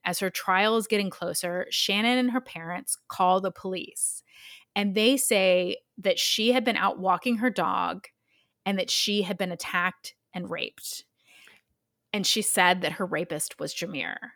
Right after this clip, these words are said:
And when police got there, she was bleeding, she seemed traumatized, and she was taken to the hospital. She was given a rape ex-, exam. And so they take Jameer in for questioning, and he's like,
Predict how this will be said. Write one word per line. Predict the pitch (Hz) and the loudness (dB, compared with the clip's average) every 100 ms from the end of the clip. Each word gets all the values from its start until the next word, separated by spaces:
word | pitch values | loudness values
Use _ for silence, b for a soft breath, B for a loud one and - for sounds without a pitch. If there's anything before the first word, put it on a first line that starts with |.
| _ _ | _ _
And | 208 208 190 180 - | 2 4 4 0 -6
when | 202 202 | -4 -4
police | - 226 277 | 0 2 2
got | - 208 208 | 4 2 2
there, | - 202 190 | 2 2 2
she | - 180 | -2 -4
was | 185 170 | -8 -12
bleeding, | - 190 208 208 202 202 208 | -6 -2 0 0 0 -2 -4
she | 196 - | -4 -4
seemed | - 165 - | -4 -6 -8
traumatized, | - 175 190 214 - 202 196 196 196 - - B B | -6 0 2 0 0 2 2 2 0 -4 -12 B B
and | - 190 | -6 -2
she | 196 | -2
was | 180 - | -2 -2
taken | - 151 233 | -4 0 0
to | |
the | 220 | 2
hospital. | 196 190 - 202 185 180 180 | 0 0 -2 -2 0 2 0
She | - 180 | -2 -6
was | 156 | -6
given | - 170 185 | -4 -4 -2
a | 202 | -2
rape | 190 185 | 0 -2
ex-, | 185 175 - _ | -4 -6 -8 _
exam. | 190 170 190 180 175 180 180 - b b b b b _ - | -8 -4 -2 -2 -4 -6 -8 -14 b b b b b _ -2
And | 240 214 | 0 4
so | 214 | 6
they | 214 | 6
take | 208 247 240 | 6 2 2
Jameer | 240 226 294 | 4 6 6
in | 226 | 4
for | - | 2
questioning, | 294 320 - 208 143 | 0 0 0 0 0
and | 190 | -2
he's | 233 226 208 | 0 2 2
like, | 190 180 165 | 2 2 -2